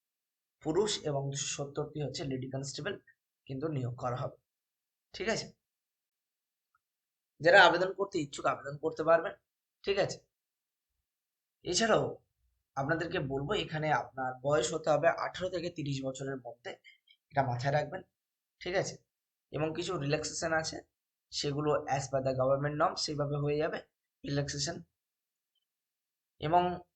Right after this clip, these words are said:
এখানে মিনিমাম physical যে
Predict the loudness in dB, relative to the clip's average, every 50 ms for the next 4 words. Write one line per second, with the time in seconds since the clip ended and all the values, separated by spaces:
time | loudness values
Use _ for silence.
0 | _ _ _ _ _ _ _ _ _ _ _ _ _ -8 -2 0 2 4 4 4
1 | 2 -2 -6 _ _ _ _ _ _ _ _ _ _ _ _ -4 0 2 2 2
2 | 2 0 -2 -4 -6 -6 -4 -4 -2 0 0 0 0 0